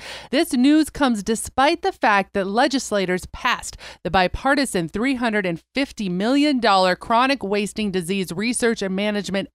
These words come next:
Act back in December. Many states are issuing concern over the shortages, such as the University of Minnesota,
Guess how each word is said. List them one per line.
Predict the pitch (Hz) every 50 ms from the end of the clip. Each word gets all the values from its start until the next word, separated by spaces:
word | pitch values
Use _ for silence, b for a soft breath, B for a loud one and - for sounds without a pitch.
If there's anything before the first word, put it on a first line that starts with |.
| _
Act | - 233 277 254 208 202 - - B B B B _ _
back | 208 202 214 214 -
in | 240 220
December. | 202 208 196 - - - 269 277 262 233 175 - - B B B B B B B
Many | - 247 262 269 285
states | 240 - - 269 277 294 -
are | 285 233 -
issuing | - 233 240 - 254 247 240 226
concern | - 226 190 - - 233 247 254 262 254 240
over | - 156 233 254 294 311 302
the | 285 240
shortages, | - - 226 214 208 196 190 170 190 196 208 214 196 -
such | - 254 262 277 - 214
as | 233 233 220 170
the | 190 170
University | 180 180 180 165 180 185 180 - - 175 170
of | 160
Minnesota, | 165 170 165 156 147 - - 185 170 170 165 175 190